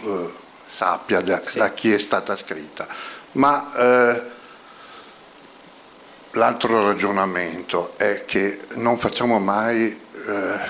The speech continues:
Speaker 1: come si dice, non facciamo mai conto con la storia. Tu hai fatto un riferimento prima a Matera, che io conosco, che amo, perché mio padre ci ha lavorato e, e potenza Matera,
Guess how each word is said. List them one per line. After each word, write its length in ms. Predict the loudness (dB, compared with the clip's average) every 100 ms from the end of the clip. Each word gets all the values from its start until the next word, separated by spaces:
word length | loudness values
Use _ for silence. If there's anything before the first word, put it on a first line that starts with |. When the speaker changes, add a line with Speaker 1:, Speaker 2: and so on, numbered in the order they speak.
| -10 -12
Speaker 1:
come 180 | -10
si 180 | -8 -8
dice, 420 | -10 -10 -10 -10 -14 -4
non 160 | -4
facciamo 340 | -2 -2 0 0
mai 240 | 0 -2
conto 380 | 0 -2 2 0
con 160 | 2
la 100 | -2
storia. 500 | -4 -8 -8 -8 -10 -4
Tu 140 | -2
hai 80 | -2
fatto 540 | -2 -4 -4 -6 -6 -12 -16 -16 -12 -4
un 140 | -2
riferimento 720 | -2 -6 -10 -6 -2 0 0 2
prima 580 | 2 2 4 2 0 -8 -14
a 140 | -2 -2
Matera, 680 | 0 -4 -4 -8 -4 -4 -2
che 140 | -6
io 200 | -2 -2
conosco, 600 | -2 0 2 2 0 -4
che 140 | 0
amo, 440 | 0 2 0 0 -6 -14 -14 -14 -16 -8
perché 380 | -8 -6 -6 -4
mio 220 | -4 -4
padre 480 | 0 0 0 -8 -6
ci 120 | -6
ha 80 | -4
lavorato 1000 | -6 -6 -2 2 2 2 -4 -4 -6 -10
e, 760 | -12 -12 -14 -18 -20 -20 -14 -14
e 40 |
potenza 720 | -2 -2 2 2 2 2 0
Matera, 760 | 0 0 0 0 2 2 0